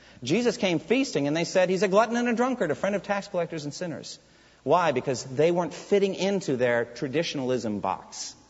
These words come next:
They weren't doing it their way. Christ was totally independent from all of that. Totally independent. He did, it seems, most of his healings on what day of the week? The Sabbath. Why?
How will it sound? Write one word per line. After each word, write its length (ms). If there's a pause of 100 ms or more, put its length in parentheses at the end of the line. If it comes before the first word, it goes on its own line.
(1000)
They 80
weren't 180
doing 260
it 120
their 160
way. 280 (220)
Christ 220
was 80
totally 320
independent 420
from 140
all 160
of 120
that. 200 (480)
Totally 420
independent. 420 (640)
He 140
did, 260
it 120
seems, 520 (240)
most 360
of 60
his 120
healings 440
on 140
what 160
day 180
of 80
the 80
week? 260 (640)
The 80
Sabbath. 580
Why? 400